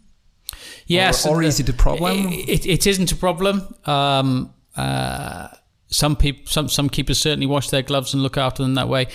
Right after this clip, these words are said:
Speaker 1: It actually isn't a problem. It doesn't, as we said before, it doesn't do any damage. Um,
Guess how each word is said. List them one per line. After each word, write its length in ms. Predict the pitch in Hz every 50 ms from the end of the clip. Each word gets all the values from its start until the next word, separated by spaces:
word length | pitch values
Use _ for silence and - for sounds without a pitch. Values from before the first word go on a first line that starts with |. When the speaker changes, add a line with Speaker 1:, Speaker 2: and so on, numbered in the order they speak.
| - - -
Speaker 1:
It 80 | 156
actually 300 | 139 135 135 - - 131 127
isn't 180 | 120 131 127
a 60 | 120
problem. 480 | 113 - - 131 123 143 143 135 139 135
It 80 | 123 120
doesn't, 260 | 135 131 117 - 123
as 120 | 120 117
we 80 | 120 117
said 240 | - - 135 123 123
before, 340 | 123 113 - 123 120 117
it 60 | 113 120
doesn't 200 | 117 113 110 110
do 120 | 113 110
any 160 | 110 117 110
damage. 480 | - 123 120 127 135 135 127 - - - - - - - - - - - - - _ - -
Um, 360 | - - 58 - - 117